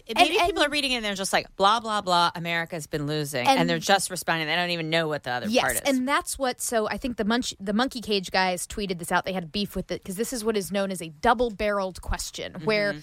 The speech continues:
Speaker 1: you're asking people to give you an up or down vote on something that has two pieces to it.
Speaker 2: Mm-hmm.
Speaker 1: So the first piece, the free market has been sorting the economy out.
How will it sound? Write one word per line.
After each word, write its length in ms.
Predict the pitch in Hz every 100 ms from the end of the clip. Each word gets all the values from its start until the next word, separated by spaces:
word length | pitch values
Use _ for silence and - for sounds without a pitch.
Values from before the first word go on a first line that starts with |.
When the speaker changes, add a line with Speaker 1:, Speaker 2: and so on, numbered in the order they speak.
| - -
Speaker 1:
you're 140 | 226
asking 320 | 262 320 320
people 200 | 247 247 240
to 60 |
give 200 | 214 226
you 160 | 202 185
an 80 | 180
up 180 | - -
or 80 |
down 280 | 220 196 180
vote 320 | 175 208 190 -
on 140 | 190
something 380 | 175 185 180 185
that 80 | 175
has 220 | 180 175
two 320 | - - 294
pieces 500 | - - 220 185 -
to 180 | - -
it. 140 | 80 -
Speaker 2:
Mm-hmm. 320 | 175 165 170
Speaker 1:
So 500 | 160 233 208 196 190 -
the 60 | -
first 340 | - 320 -
piece, 320 | - 185 -
the 100 | -
free 260 | 170 - 285
market 360 | 262 247 262
has 160 | 196 208
been 160 | 202 196
sorting 420 | - 214 208 202
the 140 | 190
economy 480 | 180 175 170 165 151
out. 280 | 120 69